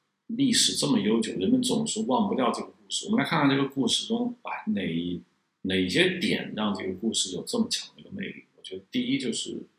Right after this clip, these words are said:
刚才讲过，这个性别错乱。因为性别错乱的故事在全世界各个地方的民间故事，甚至不是民间故事，甚至是一些经典的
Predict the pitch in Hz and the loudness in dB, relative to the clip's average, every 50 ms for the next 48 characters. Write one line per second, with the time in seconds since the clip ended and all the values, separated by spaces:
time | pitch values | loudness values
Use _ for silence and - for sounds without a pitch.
0 | _ _ _ _ _ _ _ _ _ _ - 98 107 113 113 - - - - - | _ _ _ _ _ _ _ _ _ _ -6 -2 0 0 0 0 -2 -4 -6 -8
1 | - - - - - 110 110 - 113 - - - 139 120 107 98 98 95 104 101 | -8 -8 -6 -6 -4 -4 -4 -2 2 2 4 4 6 6 6 6 4 2 2 2
2 | - - - 117 113 127 - - - _ _ _ _ _ _ _ _ _ _ _ | 0 2 2 2 4 2 0 -2 -8 _ _ _ _ _ _ _ _ _ _ _
3 | _ _ _ _ _ _ _ _ _ _ _ _ _ - 165 175 175 - 208 165 | _ _ _ _ _ _ _ _ _ _ _ _ _ 0 4 6 6 8 8 8
4 | 147 151 165 160 - 160 160 165 170 156 135 117 110 - 131 120 110 113 113 113 | 6 6 6 6 6 6 8 8 10 8 8 8 6 4 4 2 4 4 4 4
5 | 110 - - 98 - 113 - - 131 139 - - - 151 139 120 104 98 98 101 | 4 2 2 0 2 2 0 2 2 2 2 2 0 0 0 0 -2 -2 -4 -4
6 | 101 98 92 85 82 87 92 101 110 110 - - - - - - - - 123 113 | -2 -2 -2 -2 -6 -8 -6 -6 -6 -6 -8 -10 -14 -2 0 2 2 4 4 2
7 | 101 98 98 92 85 - - - - _ 107 113 - 139 120 98 87 87 87 92 | 4 4 2 2 2 2 0 -2 -6 _ -4 -2 2 4 4 4 4 2 -2 -4
8 | 104 98 - - _ - - - - - - - 120 117 107 101 - - 110 113 | -4 -6 -6 -10 _ -10 -8 -8 -4 -2 -2 -2 2 2 4 4 4 4 6 6
9 | 113 - 110 113 - - 147 160 151 127 98 87 | 6 6 4 0 -2 -2 -2 2 2 2 2 2